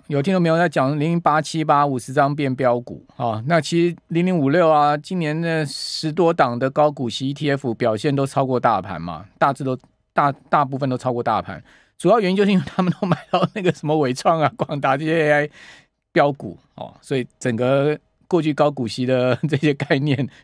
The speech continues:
哦，完全变成高成长概念，对不对？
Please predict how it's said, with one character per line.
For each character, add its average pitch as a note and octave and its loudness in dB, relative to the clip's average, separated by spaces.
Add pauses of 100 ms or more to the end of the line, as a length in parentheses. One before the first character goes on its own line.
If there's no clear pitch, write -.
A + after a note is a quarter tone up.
(260)
哦， C3 0 (220)
完 D3+ 2
全 D#3+ 0
变 D#3 2
成 C#3+ 0
高 D3 2
成 C3+ -2
长 G#2+ -2
概 C3+ 0 (220)
念， A#2+ -2
对 C#3+ 0
不 B2+ -2
对？ B2 0